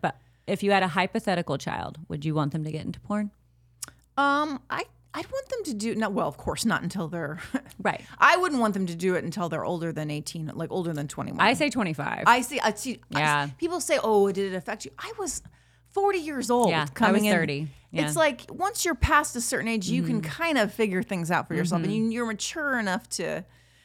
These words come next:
Speaker 2: so don't say, "Oh, was it gonna mess you up, like, your whole life?" But I mean,
Speaker 1: Mm-hmm.
Speaker 2: you know, I knew what was, the game was.
Speaker 1: Yeah.
Speaker 2: Even though I didn't know the game, I knew what I wanted for myself, what my boundaries would be, what my,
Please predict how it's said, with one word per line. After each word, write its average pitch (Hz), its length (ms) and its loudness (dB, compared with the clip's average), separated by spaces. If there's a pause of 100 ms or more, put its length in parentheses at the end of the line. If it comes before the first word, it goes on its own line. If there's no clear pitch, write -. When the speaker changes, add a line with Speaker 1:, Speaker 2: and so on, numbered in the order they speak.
Speaker 2:
so - 140 -6
don't 269 220 -2
say, 220 220 0
"Oh, 214 160 2
was 202 300 0
it 208 100 -2
gonna 196 200 -8
mess 185 360 -10
you 185 180 -8
up, 180 320 -8
like, 165 360 -10
your 165 140 -8
whole 170 220 -6
life?" 156 340 -4
But 165 160 -2
I 170 60 2
mean, 147 160 0
Speaker 1:
Mm-hmm. - 1120 -12
Speaker 2:
you 190 60 -2
know, 127 280 -4
I 202 140 -2
knew 220 160 4
what 202 100 2
was, 220 120 -4
the 190 80 -4
game 160 300 -4
was. - 320 -8 (100)
Speaker 1:
Yeah. 160 200 2
Speaker 2:
Even 196 120 0
though 175 120 0
I 175 80 -2
didn't 170 200 -6
know 165 100 -4
the 160 100 -8
game, 170 340 -4
I 151 80 -4
knew 165 400 -6 (340)
what 185 160 0
I 165 100 2
wanted 156 240 -4
for - 80 -16
myself, 202 600 -4
what - 140 -10
my 151 180 -10
boundaries 185 540 -2
would 160 140 -8
be, 165 180 -8
what 151 300 -8
my, 143 360 -8